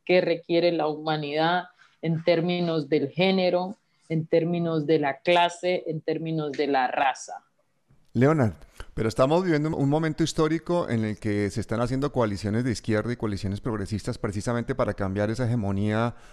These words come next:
Speaker 2: de la extrema derecha. ¿No crees que es momento de articularse en esos movimientos?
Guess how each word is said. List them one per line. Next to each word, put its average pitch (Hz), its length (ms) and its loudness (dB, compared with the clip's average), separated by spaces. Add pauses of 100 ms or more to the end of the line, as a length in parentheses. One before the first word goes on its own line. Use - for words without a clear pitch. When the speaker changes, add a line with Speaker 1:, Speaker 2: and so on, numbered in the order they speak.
(120)
Speaker 2:
de 101 120 -2
la 98 60 2
extrema 107 380 -4
derecha. 107 440 -2 (320)
¿No 104 160 -2
crees 123 240 0
que - 80 -4
es 123 180 -4
momento 117 480 0
de 123 60 2
articularse 110 800 -2
en 104 80 0
esos 117 220 -4
movimientos? 113 600 -6